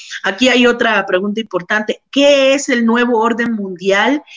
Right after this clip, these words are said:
y qué relación tiene con el anticristo y con el espíritu del anticristo?". Esta está muy buena. Acuérdense, hoy va a ser un panorama general. Escuchen bien,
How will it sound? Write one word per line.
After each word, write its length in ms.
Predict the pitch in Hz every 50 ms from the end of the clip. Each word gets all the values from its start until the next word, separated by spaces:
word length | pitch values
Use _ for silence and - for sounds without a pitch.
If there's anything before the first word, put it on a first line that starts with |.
| - - -
y 140 | - 208
qué 160 | 214 - 254 262
relación 680 | 262 262 254 233 202 196 - - 240 233 247 254 240
tiene 360 | - 240 233 240 240 240 240
con 220 | 240 220 208 202 196
el 120 | 190 185
anticristo 840 | 180 175 185 175 175 185 175 - - 226 247 240 240 - - 233 233
y 80 | 233 233
con 180 | - 202 196 190
el 120 | 175 170
espíritu 580 | 170 170 - _ - 226 226 226 226 226 226 196
del 160 | 180 175 170
anticristo?". 800 | 160 170 165 - 160 - - 180 190 180 165 - _ - - - _ _ _ _ _ - - - - -
Esta 220 | - 175 180 -
está 240 | 185 - - 190 190
muy 240 | 190 190 214 240 233
buena. 420 | 180 190 208 220 233 247 262 262 254 - - - - - - - - - -
Acuérdense, 540 | 220 208 - 277 269 262 269 254 - - - -
hoy 260 | 247 269 320 330 330
va 100 | 269 294
a 40 | 285
ser 200 | - 320 302 285
un 120 | 294 277
panorama 840 | 277 - - 220 226 220 220 220 220 226 240 254 269 262 269 302 294 294 -
general. 720 | - - 269 247 240 247 240 240 254 262 285 277 262 262 - _ -
Escuchen 460 | - - - 254 247 - 269 240 240
bien, 300 | 220 240 240 226 208